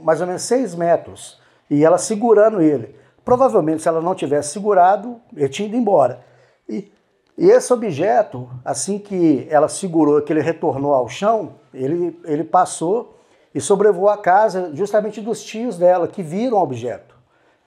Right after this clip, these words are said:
O tio dela viu, o pai dela viu, que foi há dez anos atrás, né? Há dez, doze anos atrás. Ou seja, então foi um caso em que houve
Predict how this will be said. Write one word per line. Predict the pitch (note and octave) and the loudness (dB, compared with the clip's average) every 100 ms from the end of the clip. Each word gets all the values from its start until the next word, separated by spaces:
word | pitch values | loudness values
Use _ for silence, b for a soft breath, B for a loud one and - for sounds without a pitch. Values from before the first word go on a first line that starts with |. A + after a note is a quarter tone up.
| _ | _
O | - C3+ | -6 -6
tio | - G#3+ A#3 | -4 -6 -4
dela | E3 E3 D#3 | 2 4 4
viu, | A#2 D3+ F#3 | 2 -2 -4
o | F#3+ | -6
pai | C#3 F#3 G#3 | -4 2 2
dela | F3 D#3+ D3+ | 2 0 2
viu, | B2+ A#2 E3+ G#3 - b b | 0 -2 -4 -6 -14 b b
que | - | -10
foi | C3 D3+ | 0 2
há | |
dez | C3 D3 C3+ | 4 2 0
anos | C#3 | -2
atrás, | C3+ C3 F#3 B3+ F3 | -2 -2 -4 -6 -6
né? | B3 A#3 E3 | -10 -12 -12
Há | C#3+ | -8
dez, | B2 F3+ G3+ E3+ | 2 2 2 -2
doze | C3+ D3 C3+ | -4 -4 -2
anos | C#3 C3+ | -4 -4
atrás. | C3 D3+ G3 - - b b b b b b | -6 -4 -6 -8 -20 b b b b b b
Ou | G3+ | 2
seja, | G#3 E3+ C#3 | 2 0 0
então | D3+ F#3 | 0 -2
foi | F#3+ G#3+ G#3+ | 0 0 2
um | G#3 G3 F3+ E3 | 0 -2 -4 -2
caso | F3 F3 F3 D3 D#3+ | 2 4 4 0 -6
em | |
que | D#3 D3+ D#3+ | -6 -4 0
houve | F3 E3 D3 G#2 | 2 2 -2 -6